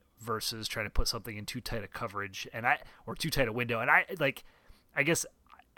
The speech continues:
I guess the big takeaway for me is if I step back and I, and, and, you know, coming off the Rutgers game,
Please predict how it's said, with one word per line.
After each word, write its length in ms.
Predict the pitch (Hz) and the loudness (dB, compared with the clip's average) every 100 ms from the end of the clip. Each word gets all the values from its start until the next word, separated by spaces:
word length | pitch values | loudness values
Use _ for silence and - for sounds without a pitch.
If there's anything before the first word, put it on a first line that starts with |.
| - | -10
I 60 | 165 | -2
guess 160 | 160 - | 0 2
the 60 | |
big 120 | 208 | 2
takeaway 320 | - 180 156 135 | 4 4 4 4
for 140 | 123 | 0
me 220 | 123 113 | -4 -4
is 360 | 117 113 104 - _ _ _ _ _ _ _ _ _ - - - | -4 -2 -2 -6 _ _ _ _ _ _ _ _ _ -20 -20 -10
if 140 | - | -2
I 80 | 123 | 2
step 280 | - 185 - | 6 6 6
back 320 | 113 98 - 127 | 2 0 -2 -6
and 100 | 113 | -6
I, 140 | 120 - | -6 -8
and, 240 | 120 120 - | -8 -10 -12
and, 320 | 127 113 110 - _ _ _ _ _ _ _ | -10 -8 -10 -14 _ _ _ _ _ _ _
you 120 | 151 | -10
know, 40 | 123 | -6
coming 240 | - 180 | 0 8
off 160 | 170 - | 8 6
the 80 | 120 | 0
Rutgers 400 | 110 - 92 - | 0 -2 -12 -12
game, 300 | 104 87 | -14 -16